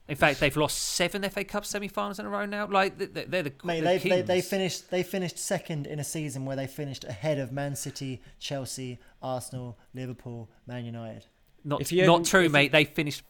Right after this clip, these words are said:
Speaker 1: third in
Speaker 2: Oh,
Speaker 1: that
Speaker 2: they did
Speaker 1: two-horse
Speaker 2: finish
Speaker 1: race.
Speaker 2: third, didn't they?
Speaker 3: If,
Speaker 1: Um,
Speaker 3: right, here's a question, mate. Here's a question. If, if Jurgen Klopp w-, had, is not affiliated with Liverpool, but given his record, would you have him over Solskjaer?
Speaker 1: Who are we talking about? Sorry,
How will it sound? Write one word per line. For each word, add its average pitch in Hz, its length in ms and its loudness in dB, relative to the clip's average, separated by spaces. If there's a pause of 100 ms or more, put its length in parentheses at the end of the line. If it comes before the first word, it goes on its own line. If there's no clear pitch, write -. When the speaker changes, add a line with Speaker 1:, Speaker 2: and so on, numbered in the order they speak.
Speaker 1:
third 120 480 0
in 127 140 -8
Speaker 2:
Oh, 220 140 12
Speaker 1:
that 226 80 12
Speaker 2:
they 220 80 6
did 240 60 4
Speaker 1:
two-horse 220 260 6
Speaker 2:
finish - 40 4
Speaker 1:
race. 233 100 4
Speaker 2:
third, 214 160 8
didn't 214 160 2
they? 208 80 2
Speaker 3:
If, - 760 -4
Speaker 1:
Um, 147 300 10
Speaker 3:
right, 156 100 6
here's 170 140 4
a 170 80 2
question, 165 320 2
mate. 117 180 0
Here's 151 180 0
a 151 40 -2
question. 123 400 -4
If, 127 220 -4
if 143 180 -10
Jurgen 170 380 2
Klopp 147 200 8
w-, 135 180 2
had, 139 200 4 (120)
is 135 140 -2
not 139 140 2
affiliated 131 580 2
with 123 140 0
Liverpool, 110 440 -2 (1080)
but 120 100 -2
given 123 240 4
his 117 140 0
record, 113 420 0 (640)
would 117 160 -2
you 117 80 -2
have 123 200 0
him 131 340 0 (180)
over 113 280 -2
Solskjaer? 107 460 -6
Speaker 1:
Who 156 60 0
are 151 40 2
we 147 60 0
talking 147 260 -4
about? 113 180 -2
Sorry, 139 240 -4